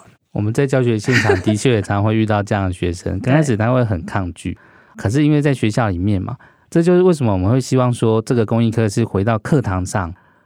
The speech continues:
Speaker 1: 而不是只是外面的体验课，
Speaker 2: 嗯，
Speaker 1: 或者是社团课的原因是，
Speaker 2: 对。
Speaker 1: 第一时间他其实是有点被迫要做这件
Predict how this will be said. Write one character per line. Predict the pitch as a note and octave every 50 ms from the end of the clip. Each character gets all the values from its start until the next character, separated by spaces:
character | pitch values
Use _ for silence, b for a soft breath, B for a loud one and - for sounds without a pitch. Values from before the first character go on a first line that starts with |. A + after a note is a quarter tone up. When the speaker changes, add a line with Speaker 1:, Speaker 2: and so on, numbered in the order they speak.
| b b b
Speaker 1:
而 | - G#2+
不 | G#2 A2
是 | G#2+ - C3+
只 | A#2 A2 F#2+
是 | G2 A#2+
外 | B2 A#2+ A#2
面 | A2+ A2+ A2 F#2+
的 | F#2+
体 | F#2 - - - F2+
验 | G2 A2 A2 G2
课， | F#2 - - A2 F#2+ F2+
Speaker 2:
嗯， | G3+ G3 F#3 F#3 F3+ F3 F3 F3 E3+ E3+
Speaker 1:
或 | D#3+ C3+ A#2+
者 | G#2
是 | F2+ - A#2+
社 | - - C3 A2+
团 | - G2+ F#2+ F#2+
课 | - - A2
的 | G2
原 | F#2 F2+ F2 F2+
因 | F#2+ F#2+ G2
是， | G2 - G#2+ G2 F#2
Speaker 2:
对。 | B B B B B B B B
Speaker 1:
第 | - C#3+ C#3
一 | C#3 C#3
时 | - - A2+ A2
间 | G#2+ - A#2 A2+ A2+ A2+ A2 B2 b b b b b b b
他 | - - B2 A#2+ A#2 A#2+
其 | - - - A2
实 | G#2 - - G2+ F#2+ F#2+
是 | G2 - - A#2+ A2 G#2 G2+
有 | G2+ G2+ A2
点 | - G#2+ F#2 F2+ F2 F2+ - _ _ _
被 | - D3 A#2 G2+
迫 | - - - C3+ A2 G#2+
要 | A2 G#2 F#2+
做 | F#2+ - G2 F#2
这 | F2+ F#2+
件 | F#2